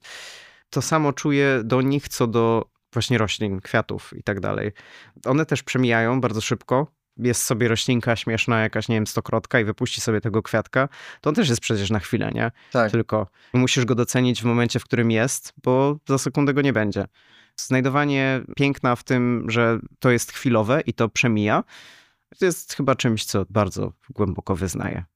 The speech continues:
Speaker 1: I myślę, że to właśnie się też przewija w moich wyborach życiowych, na przykład wyborze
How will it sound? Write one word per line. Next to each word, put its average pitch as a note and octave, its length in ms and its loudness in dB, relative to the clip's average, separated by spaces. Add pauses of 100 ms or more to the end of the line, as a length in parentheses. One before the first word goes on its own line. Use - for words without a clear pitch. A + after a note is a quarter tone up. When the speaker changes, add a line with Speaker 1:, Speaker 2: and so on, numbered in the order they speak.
(140)
Speaker 1:
I D3 120 2
myślę, C#3+ 260 2
że B2 100 0
to A#2+ 140 2
właśnie A#2 540 0
się A#2 180 0
też - 200 -4
przewija A2 800 0
w G2+ 80 -4
moich G#2+ 520 0
wyborach G#2+ 360 0
życiowych, G2+ 460 -2
na A2 60 0
przykład - 500 -6
wyborze G#2+ 680 0